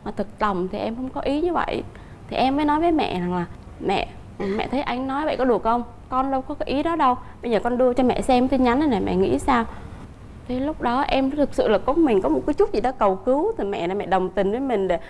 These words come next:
để em nói chồng em hiểu vậy đó. Ý là lúc đó em không nhớ mẹ em nói nào nữa, nhưng mà ý mẹ nói rằng là mẹ cũng nghĩ như vậy. Ý là mẹ cũng, ừ, thấy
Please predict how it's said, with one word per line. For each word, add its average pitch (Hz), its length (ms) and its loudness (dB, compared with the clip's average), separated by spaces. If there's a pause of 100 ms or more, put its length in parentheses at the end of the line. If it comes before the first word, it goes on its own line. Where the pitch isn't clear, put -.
(200)
để 160 100 -2
em 233 160 0
nói 285 200 4
chồng 302 120 0
em 233 140 2
hiểu 208 260 2
vậy 220 100 2
đó. 285 160 4 (960)
Ý 277 200 2
là 339 160 4
lúc 214 220 0
đó - 160 0
em 285 140 0
không 294 140 2
nhớ 294 160 4
mẹ 320 100 6
em 262 140 2
nói 262 200 6
nào 247 220 6
nữa, 208 160 2
nhưng 294 180 2
mà 240 60 2
ý 277 220 2
mẹ 381 180 6
nói 277 240 2
rằng 294 120 -2
là 196 140 0 (440)
mẹ 226 200 -4
cũng 254 180 -2
nghĩ - 120 0
như 277 160 2
vậy. - 220 0 (720)
Ý 269 140 2
là 294 80 2
mẹ 269 180 2
cũng, 226 280 0 (440)
ừ, 233 280 0
thấy 294 280 4